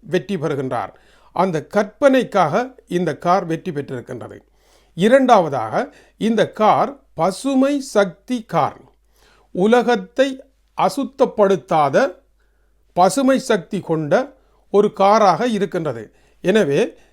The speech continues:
சிறந்த டிசைன், பூமியை வெப்பமாக்காத தன்மை, இந்த இரண்டையும் இணைத்து ஒரு யுனிக்கான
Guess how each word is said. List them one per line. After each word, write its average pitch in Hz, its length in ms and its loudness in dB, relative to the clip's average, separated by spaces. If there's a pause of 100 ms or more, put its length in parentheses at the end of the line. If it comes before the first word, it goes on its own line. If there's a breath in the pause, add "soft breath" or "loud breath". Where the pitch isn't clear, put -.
(140 soft breath)
சிறந்த 262 680 2 (200)
டிசைன், 185 560 2 (1040)
பூமியை 269 540 2 (560)
வெப்பமாக்காத 233 960 2 (140)
தன்மை, 175 400 0 (480)
இந்த 220 400 0 (200)
இரண்டையும் 277 720 2 (200)
இணைத்து 208 800 0 (360)
ஒரு 175 220 0 (240)
யுனிக்கான 247 640 0